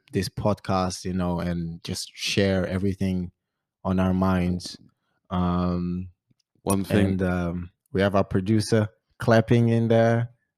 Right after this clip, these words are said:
Speaker 1: Uh,
Speaker 2: Shout out
Speaker 1: congrats
Speaker 2: to
Speaker 1: to
Speaker 2: the
Speaker 1: you as well.
Speaker 2: producers in
Speaker 1: Shout
Speaker 2: the
Speaker 1: out to
Speaker 2: back.
Speaker 1: my producer. You know, two producers
Speaker 2: Two
Speaker 1: in the
Speaker 2: producers
Speaker 1: back.
Speaker 2: in the back.
Speaker 1: Um, without you, this would not be <laughs>
Speaker 2: Possible.
Speaker 1: possible.
Speaker 2: <laughs>
Speaker 1: Um,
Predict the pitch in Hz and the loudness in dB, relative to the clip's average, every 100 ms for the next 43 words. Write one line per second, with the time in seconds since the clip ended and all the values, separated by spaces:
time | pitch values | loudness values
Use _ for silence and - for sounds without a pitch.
0 | _ 92 101 - - 92 104 113 87 90 | _ -6 -6 -6 -4 0 4 4 2 -2
1 | 85 107 104 95 101 104 92 87 85 - | -2 -2 -4 -2 0 0 -2 -8 -8 -2
2 | 110 110 104 90 104 101 104 98 107 104 | 2 4 4 2 0 -4 -4 -2 0 2
3 | - 101 107 _ _ - - - 214 294 | 2 0 -2 _ _ -10 -10 0 2 4
4 | 113 90 92 - 104 - 101 95 92 87 | 2 2 -2 -2 -4 0 -2 2 2 4
5 | 104 85 80 76 76 78 76 _ _ _ | 2 2 -2 -4 -4 -4 -6 _ _ _
6 | _ - 98 95 95 92 95 _ _ _ | _ -8 -4 -2 -2 -4 -8 _ _ _
7 | 101 98 101 101 104 104 104 101 - 98 | -4 0 0 0 -2 0 0 -2 -4 -4
8 | 95 104 98 104 - 117 605 539 523 320 | 0 0 0 0 2 4 4 4 4 4
9 | - 85 - - - - 113 120 117 107 | 4 0 0 0 0 -2 0 2 2 2
10 | 110 - 117 117 113 113 _ 98 98 98 | 0 -4 -8 -8 -12 -16 _ -4 -2 0
11 | 98 98 101 101 98 | 0 0 0 -2 -4